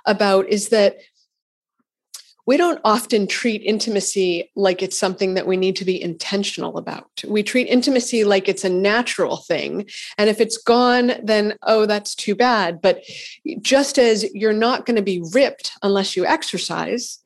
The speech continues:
and even then you might not be <laughs> ripped, you, you,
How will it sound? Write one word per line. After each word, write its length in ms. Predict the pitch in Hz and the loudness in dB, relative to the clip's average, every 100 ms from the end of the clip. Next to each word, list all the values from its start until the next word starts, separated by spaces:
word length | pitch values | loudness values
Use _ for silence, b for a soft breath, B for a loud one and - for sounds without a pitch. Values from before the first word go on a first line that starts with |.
| - | -2
and 140 | 196 | 2
even 240 | 214 196 214 | 4 2 4
then 180 | 330 247 | 4 4
you 80 | |
might 160 | 196 190 | 2 0
not 160 | 196 190 | -2 -2
be 140 | 190 | -2
<laughs> 200 | 208 - | -4 -4
ripped, 440 | 226 - - - B B B - | -6 -6 -8 -8 B B B -8
you, 320 | 220 254 - | 0 0 0
you, 360 | - 226 254 | -4 -2 -2